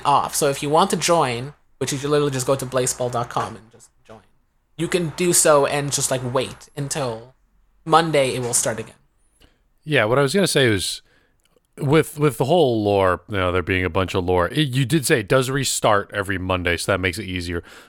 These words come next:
Speaker 2: But also
Speaker 1: Well, it not, the story doesn't restart, but, like, there's a new season that starts.
Speaker 2: Yeah, yeah.
Speaker 1: But because of the votes, because of the blessings and decrees, the game changes substantially, like, every single week. In fact, like, I know the person who wrote the F A Q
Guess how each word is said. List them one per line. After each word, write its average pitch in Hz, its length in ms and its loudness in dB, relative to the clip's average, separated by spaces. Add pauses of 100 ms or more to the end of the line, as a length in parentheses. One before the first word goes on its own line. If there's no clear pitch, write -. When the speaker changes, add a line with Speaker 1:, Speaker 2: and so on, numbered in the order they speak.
(100)
Speaker 2:
But 120 100 2
also 160 560 2
Speaker 1:
Well, 202 140 8
it 190 160 4
not, 196 180 2
the 170 80 0
story 233 300 8
doesn't 180 240 2
restart, 131 440 2
but, 147 120 2
like, 139 240 0
there's 147 140 2
a 147 40 -2
new 143 140 -2
season 123 380 0
that - 120 -12
starts. - 300 -6
Speaker 2:
Yeah, 139 200 4
yeah. 87 200 0
Speaker 1:
But 156 180 0
because 185 240 2
of 185 120 2
the 165 60 4
votes, 156 380 4
because 180 240 4
of 208 80 4
the 175 80 4
blessings 151 340 4
and 151 120 -4
decrees, 131 560 -4 (160)
the 151 80 0
game 175 280 2
changes 160 400 0
substantially, 131 920 0 (160)
like, 131 200 -2
every 143 220 0
single 131 360 0
week. 113 280 -8
In 131 80 -8
fact, 135 240 2
like, 143 160 -2
I 160 80 2
know 170 180 4
the 208 80 4
person 160 340 0
who 151 80 -2
wrote 135 180 2
the 120 80 -2
F 131 160 -2
A 127 100 -2
Q 160 360 -6